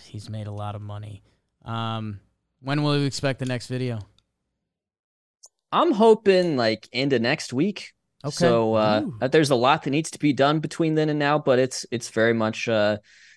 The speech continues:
Speaker 2: yeah, I mean, I'm, I'm a monthly uploader, so it's gotta come out at some point this month. Uh,
Speaker 1: Right.
Speaker 2: <laughs> but yeah,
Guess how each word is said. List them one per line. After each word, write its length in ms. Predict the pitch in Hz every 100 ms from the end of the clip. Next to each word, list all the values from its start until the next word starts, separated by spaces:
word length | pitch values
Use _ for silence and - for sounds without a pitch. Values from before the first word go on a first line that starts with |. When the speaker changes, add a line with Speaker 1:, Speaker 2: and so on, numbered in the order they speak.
| _ -
Speaker 2:
yeah, 260 | 143 143
I 100 | 127
mean, 120 | 156
I'm, 280 | 156 92 123 -
I'm 100 | 147
a 40 |
monthly 320 | 123 120 117 110
uploader, 420 | 113 107 104 104
so 120 | 110
it's 100 | 98
gotta 200 | - 135
come 200 | - 104
out 120 | 95
at 80 | 87
some 200 | - 110
point 260 | 107 92 85
this 180 | 107 -
month. 320 | 101 98 -
Uh, 140 | - 104
Speaker 1:
Right. 160 | 104 98
Speaker 2:
<laughs> 100 | -
but 140 | - 113
yeah, 240 | 113 98